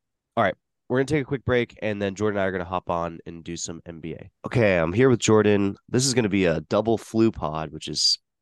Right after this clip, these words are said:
pretty cool. Um, so it might be the best pod ever put out, or segment at least. Um, but yeah, we're talking about the N B A in-season tournament, the first ever version of this. Uh,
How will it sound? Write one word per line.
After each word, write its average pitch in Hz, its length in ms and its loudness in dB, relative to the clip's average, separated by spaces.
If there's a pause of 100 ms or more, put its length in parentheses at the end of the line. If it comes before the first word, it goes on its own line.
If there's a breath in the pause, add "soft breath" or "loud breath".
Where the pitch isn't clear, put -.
pretty 85 200 -10
cool. 80 460 -6 (140)
Um, 78 380 -4
so - 100 -2
it 95 40 4
might 127 120 2
be 156 60 2
the 104 80 0
best 90 200 0
pod 82 240 0
ever 78 200 -4
put - 160 -8
out, 78 260 -4 (480)
or 82 80 -8
segment 80 400 -2
at 76 140 -2
least. 80 420 -2
Um, 80 380 -2 (640 soft breath)
but 139 80 2
yeah, 135 180 2
we're 113 140 2
talking 160 280 2
about 139 160 4
the 120 140 0
N 117 140 2
B 117 160 0
A 110 180 2
in-season 95 540 -6
tournament, 113 540 0
the 87 80 -4
first - 440 -2
ever 90 500 -2 (520)
version 98 420 -2
of 85 140 -6
this. 101 500 -4
Uh, 78 380 -8